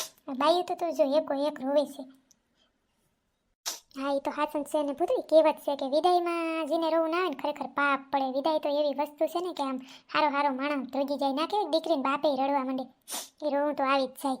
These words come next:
દીકરી આજ વીસ વર્ષ વડી થઈ હોય અને પછી હારે જાય તો પછી રોવું ન આવે, હે? આપણે એક ઝાડવું વાવ્યું હોય ને બીજે આપણે,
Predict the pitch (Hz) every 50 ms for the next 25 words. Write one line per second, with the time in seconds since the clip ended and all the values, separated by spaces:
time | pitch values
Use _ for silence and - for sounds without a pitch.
0 | - _ _ _ _ _ - 269 294 - 285 294 285 277 269 247 277 285 269 247
1 | 277 285 277 277 262 277 269 277 277 - 294 302 302 285 277 269 - - - _
2 | - 269 269 262 294 277 - 277 247 285 294 277 269 277 254 285 302 302 294 294
3 | 285 294 277 262 254 277 302 302 285 269 294 339 349 339 330 330 320 - _ -
4 | 311 359 - - _ _ _ - - - - - _ _ _ _ _ _ _ _
5 | - - - 311 302 302 285 285 302 302 302 - 294 311 311 294 294 294 311 320
6 | 311 269 277 285 294 294 277 277 277 285 302 302 285 294 - 277